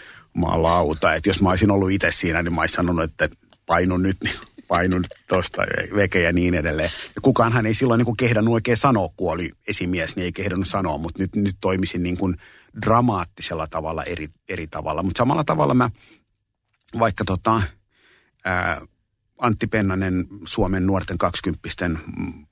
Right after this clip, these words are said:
valmentaja, niin just puhui sitä, että, että hän niin kuin viisi vuotta sitten oli valmentaja, joka huusi pelaajille ja niin edelleen. Nyt hän on niin kuin oppinut, että, että jos, jos haluaa voittaa, niin ei se huutaminen, että joskus, joskus voi huutaa, mutta jatkuva huutaminen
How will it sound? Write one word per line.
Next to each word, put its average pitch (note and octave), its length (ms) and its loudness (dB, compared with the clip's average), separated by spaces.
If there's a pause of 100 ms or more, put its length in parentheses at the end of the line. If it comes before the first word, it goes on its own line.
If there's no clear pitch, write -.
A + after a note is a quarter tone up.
valmentaja, F2 560 0
niin F2+ 100 0
just F2+ 220 -2
puhui E2+ 180 -4
sitä, E2 240 0
että, D#2 280 -4 (420)
että F2+ 140 -6
hän F2+ 160 2
niin E2 140 -2
kuin G2 140 0
viisi G2 220 2
vuotta F#2 240 -2
sitten F#2+ 340 -2
oli F#2+ 160 2
valmentaja, F#2+ 420 2
joka F#2+ 220 0
huusi F#2+ 280 2
pelaajille D#2+ 640 -2
ja D#2+ 160 -2
niin E2+ 240 0
edelleen. E2 320 -2
Nyt F#2 120 -2
hän F#2 120 0
on F2 80 2
niin E2+ 80 2
kuin F2+ 120 2
oppinut, F2+ 300 0
että, E2 280 -4 (520)
että E2 240 -6
jos, F2 180 0 (100)
jos - 140 0
haluaa F2 260 2
voittaa, F2 520 2
niin E2+ 180 -2
ei E2+ 100 -2
se F2+ 100 -4
huutaminen, E2 500 -2
että D#2 160 0
joskus, - 240 0 (140)
joskus C3 380 2
voi F2+ 120 2
huutaa, F#2 400 0
mutta F2 200 2
jatkuva F2+ 300 0
huutaminen E2 600 -2